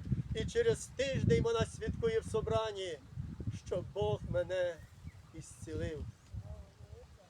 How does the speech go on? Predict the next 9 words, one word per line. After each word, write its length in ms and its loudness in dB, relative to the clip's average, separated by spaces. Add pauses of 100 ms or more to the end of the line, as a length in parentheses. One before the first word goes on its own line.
(1800)
Виконання 680 6
правди 560 0
в 80 -6
житті 400 -2
людини, 840 -2 (920)
воно 360 8
підтверджує 1200 2
волю 360 8 (100)
Божу, 560 6